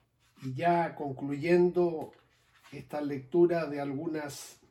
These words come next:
breves partes de este libro llamado Dignidad, si ustedes me permiten, todo lo contrario,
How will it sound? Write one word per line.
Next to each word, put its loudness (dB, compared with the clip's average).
breves -8
partes -2
de -6
este -8
libro 0
llamado -4
Dignidad, -2
si -14
ustedes -8
me -6
permiten, 0
todo 4
lo 4
contrario, 0